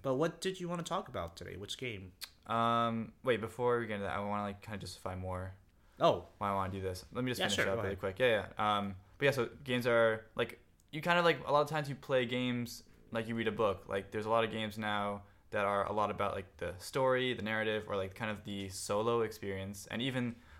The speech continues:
Speaker 2: like, when there's a multiplayer experience to it, it's like,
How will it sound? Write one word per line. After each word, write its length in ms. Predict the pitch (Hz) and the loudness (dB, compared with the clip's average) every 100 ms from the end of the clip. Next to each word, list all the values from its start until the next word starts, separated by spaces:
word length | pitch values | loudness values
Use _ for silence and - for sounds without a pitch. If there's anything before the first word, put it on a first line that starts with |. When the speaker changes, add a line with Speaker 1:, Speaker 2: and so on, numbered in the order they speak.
| - | -4
Speaker 2:
like, 180 | 104 101 104 | -2 -2 0
when 300 | 107 107 104 | 2 2 2
there's 480 | 104 101 101 95 - - - - - _ - 107 | 4 4 2 -2 -10 -20 -20 -20 -20 _ -12 -2
a 40 | |
multiplayer 540 | 113 127 127 123 110 107 | 2 2 2 0 2 2
experience 340 | 92 101 95 | -2 -8 -8
to 140 | 95 98 | -2 0
it, 160 | 98 98 | 0 -2
it's 140 | - | -6
like, 160 | 95 | -6